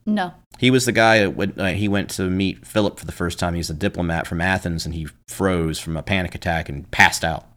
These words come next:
Speaker 1: <laughs> Oh, yeah, did he wake up?
Speaker 2: He's awake now.
Speaker 1: He's awake now.
Speaker 2: He's feeling much better, and he apparently called Alex an idiot boy.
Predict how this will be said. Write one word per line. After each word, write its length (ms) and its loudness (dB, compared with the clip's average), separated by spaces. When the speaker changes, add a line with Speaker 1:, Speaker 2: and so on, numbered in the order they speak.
Speaker 1:
<laughs> 80 -6
Oh, 100 -2
yeah, 120 0
did 100 -2
he 100 -4
wake 240 -6
up? 260 -6
Speaker 2:
He's 140 10
awake 260 10
now. 340 4
Speaker 1:
He's 140 0
awake 340 0
now. 80 2
Speaker 2:
He's 80 2
feeling 200 8
much 220 8
better, 320 6
and 640 8
he 680 4
apparently 340 4
called 300 6
Alex 420 8
an 120 -6
idiot 340 2
boy. 320 0